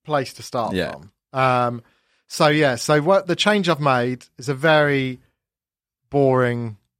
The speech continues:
Speaker 1: uh, change. Ben White out. I didn't wanna let him drop in price.
Speaker 2: He's injured, right?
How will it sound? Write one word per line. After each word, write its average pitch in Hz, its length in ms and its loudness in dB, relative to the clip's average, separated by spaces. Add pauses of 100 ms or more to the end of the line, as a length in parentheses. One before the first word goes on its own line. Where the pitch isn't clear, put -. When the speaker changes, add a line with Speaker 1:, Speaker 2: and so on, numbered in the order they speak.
(200)
Speaker 1:
uh, 117 240 -2
change. 156 440 0
Ben 160 200 2
White 143 260 2 (160)
out. 170 280 0 (380)
I 131 60 -12
didn't 151 160 0
wanna 135 240 0 (420)
let 143 140 -4
him 135 100 -6
drop 147 240 -2
in 120 100 -6
price. 208 400 -2
Speaker 2:
He's 220 120 -4
injured, 160 280 0
right? 123 240 2